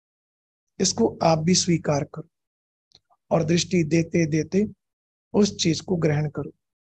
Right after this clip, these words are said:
तो समझो वो चार्ज हो गया। ऐसे चार्ज करके जब हम कुछ चीज स्वीकार करते हैं तो बहुत शक्ति आती है।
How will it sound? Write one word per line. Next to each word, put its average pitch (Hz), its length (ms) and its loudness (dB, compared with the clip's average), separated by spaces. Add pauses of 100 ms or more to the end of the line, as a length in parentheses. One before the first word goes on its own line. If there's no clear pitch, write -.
(560)
तो 180 80 0
समझो 190 380 6
वो 214 80 0
चार्ज 170 360 4
हो 147 160 -2
गया। 143 160 -6 (1400)
ऐसे 185 340 4
चार्ज 165 460 4
करके 151 420 -4
जब 156 200 0
हम 156 120 -2
कुछ - 300 -10
चीज 156 220 -2
स्वीकार 160 380 0
करते 151 440 -10
हैं 185 120 -20 (1000)
तो 185 80 2
बहुत 170 320 2
शक्ति 202 480 0
आती 143 280 -2
है। 151 60 -16